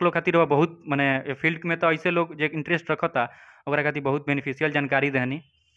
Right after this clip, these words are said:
आ सबसे बड़ बात बाकी हमनी के सिवान ऐनी सर रउआ अपन बेशकीमती समय में से हमनी के इतना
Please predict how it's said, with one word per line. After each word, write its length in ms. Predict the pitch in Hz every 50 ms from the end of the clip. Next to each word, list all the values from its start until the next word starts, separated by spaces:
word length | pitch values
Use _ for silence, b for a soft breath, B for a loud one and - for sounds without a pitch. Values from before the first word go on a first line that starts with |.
| b b b b b b
आ 40 | 185
सबसे 280 | 180 - 160 151 - 185
बड़ 180 | 170 180 175
बात 140 | 170 175 165
बाकी 600 | 165 170 165 160 185 170 160 160 - - _ _ _
हमनी 200 | 139 135 147 151
के 80 | 147 160
सिवान 280 | 151 - 156 160 165 165
ऐनी 200 | 160 160 165 160
सर 160 | 160 170 160
रउआ 200 | 160 151 156 151
अपन 240 | 151 - 156 151 147 139 - _ _ _ _ _ _ _ _
बेशकीमती 480 | 147 151 147 - - 165 156 - 190 180
समय 260 | - 175 156 160 160
में 120 | 160 151
से 240 | 135 - 135 120 123 B B B B B B B B 139
हमनी 220 | 143 147 151 147
के 80 | 151 147
इतना 440 | 135 - 156 151 147 143 139 -